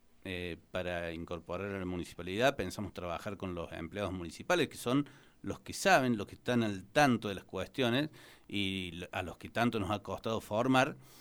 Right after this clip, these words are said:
Entonces yo decía, "Mira, hay más o menos doscientos cincuenta P G,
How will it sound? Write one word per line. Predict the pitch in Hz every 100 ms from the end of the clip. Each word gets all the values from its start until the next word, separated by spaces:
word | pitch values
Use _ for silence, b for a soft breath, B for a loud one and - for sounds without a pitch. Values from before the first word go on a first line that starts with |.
| B B _ _ -
Entonces | 127 120 92
yo | 151
decía, | 143 123 127
"Mira, | 123 143 90 -
hay | 170
más | 135 117
o |
menos | 107 113
doscientos | 90 85 107 98 -
cincuenta | 82 95 101 90
P | 87
G, | - 101 117